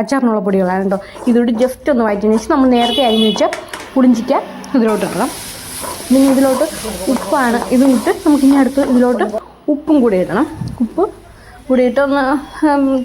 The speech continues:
തിളപ്പിക്കേണ്ട അങ്ങനെ ആവശ്യമില്ല, കാരണം അച്ചാറല്ലേ, അപ്പോൾ പെട്ടെന്ന് ആയിക്കോളും. ഓക്കെ ആയിട്ടുണ്ട്, നല്ല ചൂ-, അടിപൊളി ടേസ്റ്റാണ് കേട്ടോ. അപ്പോൾ ഇത് വീട്ടിലുള്ളവർ ഇതൊന്ന് ട്രൈ ചെയ്ത് നോക്കണേ. പിന്നെ നമുക്ക് കരുവാട് പൊരിച്ചെടുക്കാം. അപ്പോൾ എണ്ണ ഒരു ചീഞ്ചട്ടിയിലോട്ട് നമുക്ക് വെളിച്ചെണ്ണ ഒഴിച്ച് കരുവാട് പൊരിച്ചെടുക്കുകയാണ്.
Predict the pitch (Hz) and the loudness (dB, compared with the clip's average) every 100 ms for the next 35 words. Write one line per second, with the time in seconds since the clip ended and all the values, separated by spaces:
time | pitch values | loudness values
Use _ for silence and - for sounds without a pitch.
0 | 262 302 302 294 302 302 302 277 262 240 | -2 -2 0 0 2 2 2 2 2 2
1 | 254 262 294 302 302 339 311 220 214 214 | 2 0 -2 -2 -2 -2 0 0 0 -4
2 | - - - 277 262 - - - 285 285 | -10 -20 -8 -4 -4 -6 -14 -6 -4 0
3 | 285 254 214 175 214 - 269 233 208 190 | 0 0 0 0 0 -2 -2 0 0 0
4 | 190 208 202 208 208 214 - 226 208 196 | 0 -2 -2 -2 -4 -6 -6 -2 0 0
5 | 196 - 202 196 196 202 202 - - - | -2 -2 -2 0 0 -2 -4 -16 -14 -2
6 | 285 269 262 254 247 240 254 240 202 196 | 2 4 4 4 2 2 2 2 0 0
7 | 190 180 175 175 185 302 - - - - | 0 0 0 -2 0 -2 -2 -14 -10 0
8 | 247 262 262 247 254 247 233 269 - - | 2 4 2 2 0 0 -2 -4 -4 -6
9 | - - - 285 311 247 180 - - - | -6 -12 -2 0 2 0 -2 -4 -8 -12
10 | - - - 285 254 233 233 220 - 233 | -16 -14 -10 -4 0 2 0 -2 0 0
11 | 208 196 208 202 196 220 - - - 220 | 0 0 0 0 -2 -6 -10 -16 -4 -2
12 | 208 214 - - - 208 208 220 208 190 | -2 -2 -4 -8 -4 -2 0 0 0 0
13 | 196 233 233 208 208 208 196 202 202 202 | 0 -2 0 0 0 0 -2 -2 0 0
14 | 202 175 196 190 | -2 -2 -2 0